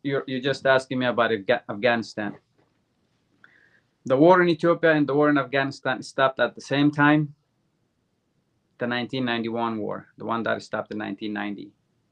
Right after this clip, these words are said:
Both of them by nineteen ninety-two, it completely came to an end,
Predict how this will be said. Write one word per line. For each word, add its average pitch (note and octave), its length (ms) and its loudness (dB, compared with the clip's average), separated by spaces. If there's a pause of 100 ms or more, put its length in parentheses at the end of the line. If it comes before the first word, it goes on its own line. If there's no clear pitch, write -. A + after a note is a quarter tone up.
(1200)
Both D3+ 260 4
of C#3+ 80 -4
them D3 160 4
by B2+ 140 2
nineteen B2+ 400 -4
ninety-two, B2+ 480 -4 (580)
it - 160 -6
completely B2 420 -4
came B2 260 -6
to A#2 120 -4
an G#2+ 100 -4
end, A2 280 -8